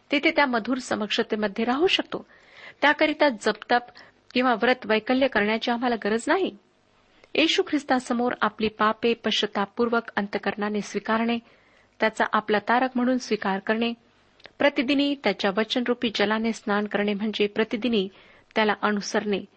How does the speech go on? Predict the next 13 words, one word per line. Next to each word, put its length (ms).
या 200
गोष्टीचे 480
आम्हाला 420
अगत्य 460
आहे. 220
पाच 280
ते 60
सात 300
वचनांमध्ये 540
पहा, 220
तो 120
काय 160
म्हणतो, 460